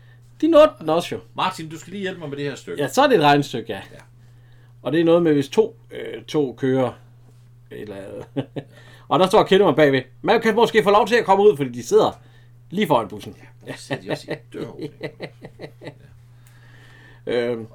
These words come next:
Speaker 1: og så
Speaker 2: Ja.
Speaker 1: siger han, "Den er jo livsfarlig og alt muligt. Han vil melde det til politiet."
Speaker 2: Ja.
Speaker 1: Ja. Og så, så Dirch Passer, han siger, at, øh, "Det er livsfarligt."
Speaker 2: Ja, det er livsfarligt.
Speaker 1: Og, og så sætter han sig ned, og så brænder
Speaker 2: Ja, så render skærmen,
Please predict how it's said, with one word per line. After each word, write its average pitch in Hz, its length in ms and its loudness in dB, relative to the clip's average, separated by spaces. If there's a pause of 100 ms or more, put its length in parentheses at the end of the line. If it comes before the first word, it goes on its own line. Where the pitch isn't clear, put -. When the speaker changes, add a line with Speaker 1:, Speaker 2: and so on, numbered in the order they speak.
(160)
Speaker 1:
og 139 80 0
så 170 60 0
Speaker 2:
Ja. 190 40 2
Speaker 1:
siger 196 220 4
han, 143 100 4 (300)
"Den 170 120 0
er 175 60 2
jo 156 60 2
livsfarlig 156 560 4
og 151 60 4
alt 156 100 -4
muligt. 156 220 0
Han 147 100 0
vil 143 80 2
melde 190 160 -2
det 139 100 -12
til 120 80 -16
politiet." 117 440 -4 (400)
Speaker 2:
Ja. 120 120 -8 (640)
Speaker 1:
Ja. - 80 -14 (580)
Og 117 140 -8
så, 127 100 -14 (560)
så 110 100 -18 (360)
Dirch 107 220 -12
Passer, 117 280 -12
han 110 120 -12
siger, 107 300 -14
at, - 240 -18
øh, 92 80 -18 (680)
"Det - 80 -20 (760)
er - 60 -20
livsfarligt." 120 460 -4 (220)
Speaker 2:
Ja, 85 40 -16
det 85 100 -14
er 82 40 -16
livsfarligt. 80 220 -16 (160)
Speaker 1:
Og, - 40 -6
og 208 60 -6
så 196 120 -4
sætter 202 260 4
han 143 100 2
sig 151 120 -2
ned, 165 140 2
og 117 60 -2
så 147 200 -8 (100)
brænder 120 560 -10
Speaker 2:
Ja, 98 60 -10
så 120 120 -8
render 113 240 -8
skærmen, 107 380 -10